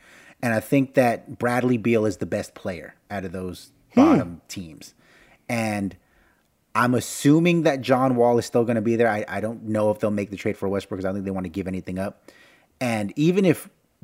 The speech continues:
Speaker 1: John Wall is sixty percent of what he was, that's a lot better than anything they had last season.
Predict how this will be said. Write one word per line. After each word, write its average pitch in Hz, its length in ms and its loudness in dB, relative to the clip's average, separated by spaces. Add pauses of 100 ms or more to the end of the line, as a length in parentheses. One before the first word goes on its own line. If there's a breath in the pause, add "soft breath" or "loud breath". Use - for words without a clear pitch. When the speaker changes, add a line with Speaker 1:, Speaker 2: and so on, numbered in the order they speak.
(100)
Speaker 1:
John 123 320 2
Wall 110 280 2
is 92 340 -8 (260)
sixty - 520 -2
percent 117 420 -2
of 98 80 -2
what 107 160 0
he 107 100 -2
was, 104 460 -2 (340)
that's 143 200 2
a 151 40 2
lot 123 260 2
better 120 200 2
than 104 120 -4
anything 110 260 -4
they 101 100 -6
had 95 180 -8
last 85 260 -12
season. - 340 -16